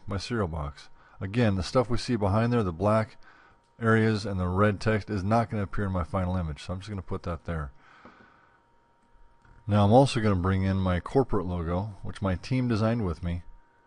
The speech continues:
And it's called Corporate Logo.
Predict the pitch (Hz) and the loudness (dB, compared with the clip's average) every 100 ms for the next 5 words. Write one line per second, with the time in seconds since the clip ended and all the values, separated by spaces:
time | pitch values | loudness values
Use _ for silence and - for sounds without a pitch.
0 | _ _ _ _ _ _ _ _ 90 80 | _ _ _ _ _ _ _ _ -12 -12
1 | - 92 87 - 95 85 87 101 90 78 | -8 -6 -6 -4 -4 -4 -2 -2 -2 -4
2 | 67 | -8